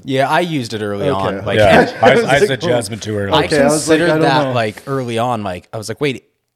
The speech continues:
Speaker 1: 'cause in the book, they talk about how her name couldn't be published, and a lot of the names were changed. And I was like, "Well, she's, like, if her fucking criminal record's gone and she can be a kindergarten teacher, we can fucking
Speaker 2: Well,
Speaker 1: for
Speaker 2: and
Speaker 1: sure
Speaker 2: she's
Speaker 1: say her
Speaker 2: also,
Speaker 1: name."
Speaker 2: to anybody that would care to know, her name isn't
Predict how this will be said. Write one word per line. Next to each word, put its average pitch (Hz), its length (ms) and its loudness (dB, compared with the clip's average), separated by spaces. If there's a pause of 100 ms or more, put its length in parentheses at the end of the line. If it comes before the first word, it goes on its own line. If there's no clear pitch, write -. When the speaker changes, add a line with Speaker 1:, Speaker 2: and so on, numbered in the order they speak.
Speaker 1:
'cause 113 200 -8 (380)
in 135 140 -4
the 120 80 -4
book, 139 400 0
they 107 140 -4
talk 123 340 -6
about 101 180 -10
how 95 140 -12
her 92 120 -10
name 90 240 -12
couldn't 87 220 -18
be 76 100 -20
published, - 800 -16 (220)
and 110 100 -8
a 101 40 -8
lot 95 180 -6
of 92 40 -10
the 92 60 -8
names 90 280 -12
were 82 60 -20
changed. 90 380 -14
And 90 80 -14
I 90 60 -10
was 90 100 -16
like, - 80 -16
"Well, 120 60 -12
she's, 170 260 -10 (400)
like, 120 180 -6
if 190 220 -4
her 294 100 -2
fucking 165 320 -6
criminal 113 300 -6
record's 117 320 -4
gone 131 180 -4
and 107 80 -10
she 117 140 -8
can 107 100 -10
be 104 100 -6
a 92 40 -10
kindergarten 120 460 -10
teacher, 135 280 -10
we 113 180 -10
can - 100 -16
fucking 113 180 -8
Speaker 2:
Well, 139 80 -6
Speaker 1:
for 131 40 -8
Speaker 2:
and 131 100 -10
Speaker 1:
sure - 100 -10
Speaker 2:
she's 120 120 -6
Speaker 1:
say 131 60 -2
her 117 60 0
Speaker 2:
also, 120 300 -8 (360)
Speaker 1:
name." 123 120 -20 (140)
Speaker 2:
to 120 220 -6
anybody 110 460 -6
that 95 180 -12
would 92 360 -16
care 104 260 -8
to - 140 -18
know, 82 180 -14
her 104 160 -10
name 104 220 -10
isn't 104 420 -12